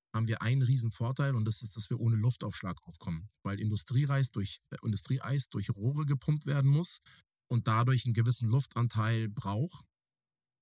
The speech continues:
Und deswegen haben wir eben, das siehst du auch oft bei Tests, bei Galileo oder ähnliches, zum Beispiel, habe ich letztens erst gesehen, äh, da-, das,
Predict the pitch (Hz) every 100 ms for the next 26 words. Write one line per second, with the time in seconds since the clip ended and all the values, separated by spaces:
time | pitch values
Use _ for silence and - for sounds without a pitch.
0 | - - 107 120 - 127 113 113 101 127
1 | 139 143 135 131 131 117 - - 127 113
2 | 113 - 113 104 - 120 - - 104 110
3 | 107 98 120 123 113 113 113 110 113 113
4 | 104 98 - - - 113 110 113 113 -
5 | - 113 - 104 110 110 104 - - -
6 | 104 101 107 98 107 98